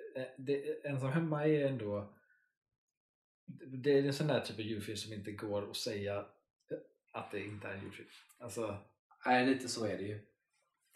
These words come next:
Speaker 2: Eh, och Ensam hemma ett, som sagt, är liksom original, eh, filmen då egentligen, kan man säga. Så att den, den ligger på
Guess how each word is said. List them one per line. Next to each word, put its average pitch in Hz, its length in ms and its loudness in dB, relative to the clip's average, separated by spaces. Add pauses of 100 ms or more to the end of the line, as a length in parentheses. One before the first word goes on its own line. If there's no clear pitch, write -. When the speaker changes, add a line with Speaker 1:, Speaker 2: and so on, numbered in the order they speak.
Speaker 2:
Eh, 107 340 0
och 110 80 2
Ensam 113 200 0
hemma 113 200 2
ett, - 180 0
som 113 120 -4
sagt, - 260 -2
är 95 80 -6
liksom 98 280 -6
original, 104 540 -2
eh, 90 560 -8
filmen 104 420 -6
då 98 320 -2
egentligen, 95 480 -8
kan - 100 -20
man 92 100 -12
säga. 98 280 -10 (260)
Så 101 140 -10
att 98 100 -10 (180)
den, 98 220 -10
den 98 220 -10
ligger 101 180 -10 (140)
på 98 420 -10